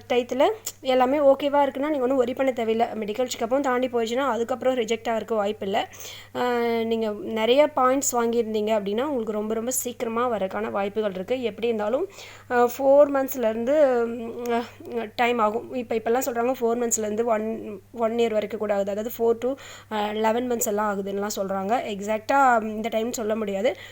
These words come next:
இப்போ இ-, ஒரு சில விஷயம் பாத்தீங்கன்னா, இப்ப எ-, எங்களோட ஃப்ரெ-, எங்களுக்கு தெரிஞ்ச ஒருத்தருக்கு வந்து டூ வீக்ஸ்லயே வந்துருச்சு. அவர் அப்ளை பண்ணி டூ வீக்ஸ்லயே வந்துருச்சு. இன்னும் சிலருக்கு வந்து பாத்தீங்கன்னா, சிக்ஸ், செவன், ஆ, மந்த்ஸ்க்கு அப்புறம் தான் வந்தது.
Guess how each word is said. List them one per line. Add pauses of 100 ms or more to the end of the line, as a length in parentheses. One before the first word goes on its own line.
(340)
இப்போ
இ-,
ஒரு
சில
விஷயம்
பாத்தீங்கன்னா,
இப்ப
எ-,
எங்களோட
ஃப்ரெ-,
எங்களுக்கு
தெரிஞ்ச
ஒருத்தருக்கு
வந்து (320)
டூ
வீக்ஸ்லயே
வந்துருச்சு.
அவர்
அப்ளை
பண்ணி
டூ
வீக்ஸ்லயே
வந்துருச்சு. (440)
இன்னும்
சிலருக்கு
வந்து
பாத்தீங்கன்னா,
சிக்ஸ்,
செவன்,
ஆ,
மந்த்ஸ்க்கு
அப்புறம்
தான்
வந்தது.